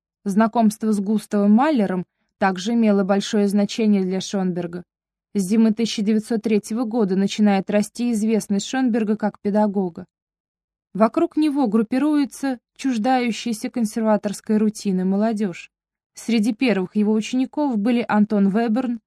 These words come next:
Эрвин Штейн и Альбан Берг. Творческая работа шла, однако, своей чередой. Летом тысяча девятьсот четвертого года Шönберг принялся за сочинение струнного квартета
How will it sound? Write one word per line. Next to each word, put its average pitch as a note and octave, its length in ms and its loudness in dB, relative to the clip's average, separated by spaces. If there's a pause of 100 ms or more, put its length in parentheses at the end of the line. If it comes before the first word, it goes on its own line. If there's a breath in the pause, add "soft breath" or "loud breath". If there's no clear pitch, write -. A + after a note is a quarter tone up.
(240)
Эрвин G3+ 400 2
Штейн B3 500 -2 (180)
и A3 120 2
Альбан G3 540 2
Берг. F3 420 -6 (840)
Творческая G#3+ 680 0
работа B3+ 380 -2
шла, B3 260 -2
однако, A3 360 -2
своей A3 400 -2
чередой. F3 540 -4 (880)
Летом A3+ 480 2
тысяча A3 320 -2
девятьсот A3 420 -2
четвертого G#3+ 600 -4
года C#4 380 -2 (320)
Шönберг C#4+ 520 0
принялся C4 560 0
за A3+ 140 -2
сочинение G#3+ 640 2
струнного G#3 540 0
квартета A3+ 640 -4